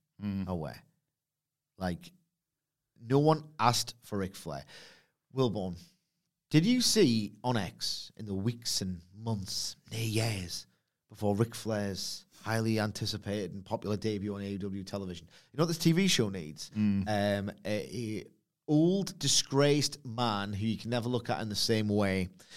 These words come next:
Speaker 2: who can't wrestle anymore, who used to be the best talker in the world by m-, miles,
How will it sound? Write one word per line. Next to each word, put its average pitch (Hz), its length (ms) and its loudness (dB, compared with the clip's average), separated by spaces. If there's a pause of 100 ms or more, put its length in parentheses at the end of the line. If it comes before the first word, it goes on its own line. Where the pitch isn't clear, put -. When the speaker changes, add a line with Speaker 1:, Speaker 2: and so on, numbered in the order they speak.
(600)
Speaker 2:
who 110 80 2
can't 123 420 6
wrestle 113 360 4
anymore, 90 500 -4 (1000)
who 113 260 6
used 117 260 -2
to 120 60 -6
be 131 60 6
the 113 80 4
best 120 280 4
talker 120 420 4
in 110 160 0
the 107 80 0
world 104 480 0
by 104 180 2
m-, 104 540 -8 (200)
miles, 107 680 0